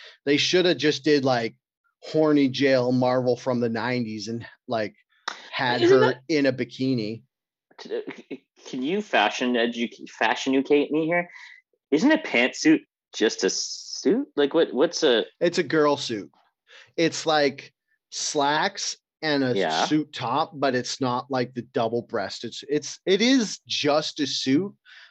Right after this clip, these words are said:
Speaker 1: but
Speaker 2: That's
Speaker 1: they call
Speaker 2: fitted
Speaker 1: it a
Speaker 2: for a woman.
Speaker 1: Yeah, they call it a pantsuit.
Speaker 2: Or is it, oh man, this is, this is, there's a lot of ignorance here. Or is it just that there, you could have a suit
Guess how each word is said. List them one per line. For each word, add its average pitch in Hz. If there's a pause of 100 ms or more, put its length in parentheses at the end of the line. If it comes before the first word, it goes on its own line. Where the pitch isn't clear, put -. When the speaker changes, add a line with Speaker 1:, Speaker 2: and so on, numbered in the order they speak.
(100)
Speaker 1:
but 151
Speaker 2:
That's 131
Speaker 1:
they -
call 123
Speaker 2:
fitted 151
Speaker 1:
it 147
a -
Speaker 2:
for 131
a 135
woman. 151 (220)
Speaker 1:
Yeah, 160
they 123
call 170
it 131
a 135
pantsuit. 139
Speaker 2:
Or 147
is 156
it, 143 (220)
oh 117
man, 92 (260)
this 117
is, - (120)
this 113
is, - (480)
there's 107
a 101
lot 95
of 101
ignorance 95
here. 90
Or 117
is 117
it 107
just 107
that 95
there, 101
you 95
could 107
have 92
a 87
suit -